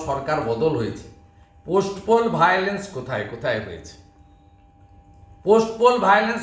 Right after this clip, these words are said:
কোথায় কোথায় হয়েছে বলুন। আমি জানতে চাইব,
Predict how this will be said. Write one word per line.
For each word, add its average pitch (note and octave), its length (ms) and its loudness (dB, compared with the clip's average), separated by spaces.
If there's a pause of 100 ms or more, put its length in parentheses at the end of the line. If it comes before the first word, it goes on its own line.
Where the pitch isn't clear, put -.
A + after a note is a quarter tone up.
কোথায় A3+ 340 0
কোথায় A3+ 320 0
হয়েছে G#3+ 540 4
বলুন। F#3+ 580 -4 (800)
আমি G3 260 2
জানতে G#3+ 400 0
চাইব, A3+ 280 2